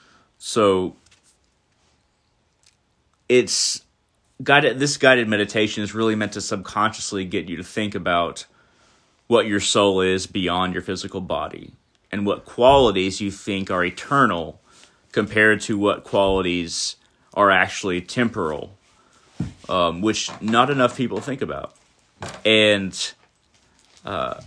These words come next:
it's also to make you realize that there's always this grander consciousness watching us, a grander version of ourself,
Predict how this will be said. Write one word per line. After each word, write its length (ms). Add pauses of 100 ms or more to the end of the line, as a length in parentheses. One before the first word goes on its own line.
(1500)
it's 160
also 320
to 480 (1000)
make 220
you 80
realize 380
that 120
there's 160
always 540 (420)
this 180
grander 720
consciousness 840
watching 500
us, 420 (720)
a 140
grander 360
version 340
of 100
ourself, 760